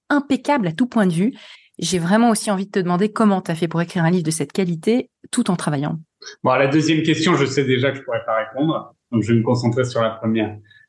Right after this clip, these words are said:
Speaker 2: Euh, merci pour ton commentaire. Euh, le, le livre fait suite à un premier livre, donc, qui était un livre sur l'histoire de la santé humaine, qui était sorti en deux mille vingt et un, euh, qui en fait était un livre qui s'intéresse spécifiquement à l'histoire de l'amélioration de la santé humaine. Donc c'est un livre qui commence à peu près au milieu du dix-huitième siècle,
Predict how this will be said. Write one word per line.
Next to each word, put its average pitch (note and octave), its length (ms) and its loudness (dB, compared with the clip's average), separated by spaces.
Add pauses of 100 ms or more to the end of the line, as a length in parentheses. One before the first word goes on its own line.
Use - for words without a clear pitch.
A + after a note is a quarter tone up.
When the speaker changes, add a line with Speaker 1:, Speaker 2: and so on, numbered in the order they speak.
(100)
Speaker 2:
Euh, A#2 120 2
merci A#2+ 360 0
pour A#2+ 160 2
ton C3 140 2
commentaire. C#3 600 0 (260)
Euh, C#3 140 2
le, D#3 420 2
le E3+ 200 0
livre D3+ 500 2
fait D3+ 120 2
suite F3+ 340 -4
à A#2+ 100 -2
un A#2+ 60 -6
premier C3 300 -4
livre, D3+ 220 -2
donc, C#3 220 0
qui A#2+ 80 -4
était A2 160 -6
un A#2 140 -2
livre C3+ 180 -2
sur A#2+ 300 -6
l'histoire C3 360 0
de B2 60 -6
la A2+ 100 2
santé A#2 300 -2
humaine, C#3 500 2 (200)
qui - 80 -2
était B2 160 0
sorti A#2+ 320 -2
en B2+ 80 2
deux B2 100 2
mille A#2+ 180 2
vingt A#2+ 240 0
et B2 80 0
un, C#3+ 220 2 (400)
euh, A2+ 140 0
qui C3+ 180 0
en C3 80 0
fait D#3 240 0
était C3 160 -2
un B2 140 0
livre C#3+ 240 0
qui C3 100 -14
s'intéresse A#2+ 440 0
spécifiquement C3 840 0
à B2 80 0
l'histoire A#2+ 600 -2
de A#2 100 -2
l'amélioration D3 760 2
de C#3 80 2
la A#2+ 60 0
santé B2+ 260 -6
humaine. A2 300 4
Donc G2+ 120 0
c'est B2+ 100 -6
un A#2+ 40 2
livre C#3 160 2
qui - 140 -16
commence C3 340 -2
à B2 60 -2
peu B2 120 -2
près - 140 -4
au B2+ 100 -2
milieu B2+ 440 4
du B2+ 120 -4
dix-huitième A#2 520 -4
siècle, D3+ 260 0